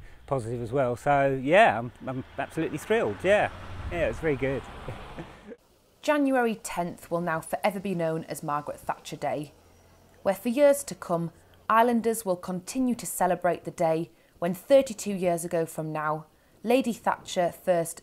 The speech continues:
Speaker 2: visited the Falklands. A day where she will always be remembered. This is Sophie Dawson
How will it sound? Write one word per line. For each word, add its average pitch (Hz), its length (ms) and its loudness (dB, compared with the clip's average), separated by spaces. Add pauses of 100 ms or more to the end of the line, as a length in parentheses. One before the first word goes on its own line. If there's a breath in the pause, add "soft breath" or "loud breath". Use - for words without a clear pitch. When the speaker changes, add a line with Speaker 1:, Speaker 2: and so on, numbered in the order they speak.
Speaker 2:
visited 156 380 -10
the - 80 -12
Falklands. 135 800 -4 (880)
A 190 40 -4
day 233 440 4 (500)
where 185 160 2
she 190 140 -6
will 180 200 0
always 160 680 0
be 156 100 -4
remembered. 143 600 -6 (1000)
This - 160 -8
is 156 80 -4
Sophie 180 300 -2
Dawson 240 540 0